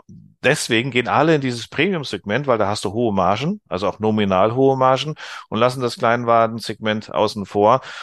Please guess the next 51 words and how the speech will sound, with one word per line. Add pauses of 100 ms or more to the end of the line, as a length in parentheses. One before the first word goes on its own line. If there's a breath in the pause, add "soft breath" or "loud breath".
(120 loud breath)
und
bauen
einfach
keine
kleinen
Autos
mehr,
ne?
Äh,
weil
es
dort,
äh,
sie
können
ja
die
kleinen
Autos
für
nicht
für
dreißigtausend
verkaufen,
nur
weil
es
jetzt
ein
E-Auto
ist, (480 loud breath)
ähm,
um,
äh,
ihre
Gesamtkosten
irgendwo
zu
decken.
Also
das,
das
ist
einfach
ein
Problem,
in
dem
die
Branche
steckt,